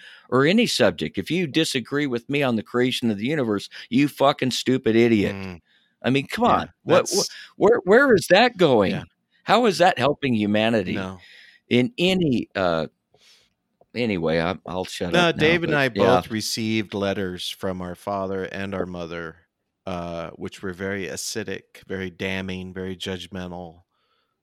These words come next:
Speaker 2: very, uh, you know, this concept again coming up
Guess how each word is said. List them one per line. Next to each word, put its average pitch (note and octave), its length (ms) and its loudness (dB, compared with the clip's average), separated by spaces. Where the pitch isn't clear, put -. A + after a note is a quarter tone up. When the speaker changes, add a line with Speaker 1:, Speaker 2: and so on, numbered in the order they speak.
Speaker 2:
very, F#2 520 -4
uh, E2+ 440 -8
you G2+ 80 -14
know, E2+ 160 -12
this - 380 -10
concept G2 580 -8
again F#2+ 580 -8
coming F#2+ 360 -10
up F#2+ 180 -10